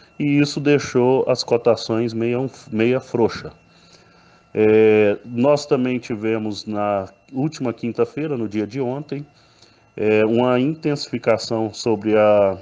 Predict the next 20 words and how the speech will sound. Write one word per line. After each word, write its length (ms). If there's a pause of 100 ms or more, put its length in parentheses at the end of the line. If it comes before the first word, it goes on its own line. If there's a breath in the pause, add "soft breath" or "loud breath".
(160)
reforma 460
da 80
Previdência, 800 (560 soft breath)
onde 240
foi 300
aprovado 640
no 80
Parlamento 560
Brasileiro, 600 (800 soft breath)
e 300
isso 240
tá 140
causando 520
uma 100
pressão 480
forte 500
em 40
cima 260
do 100
dólar. 460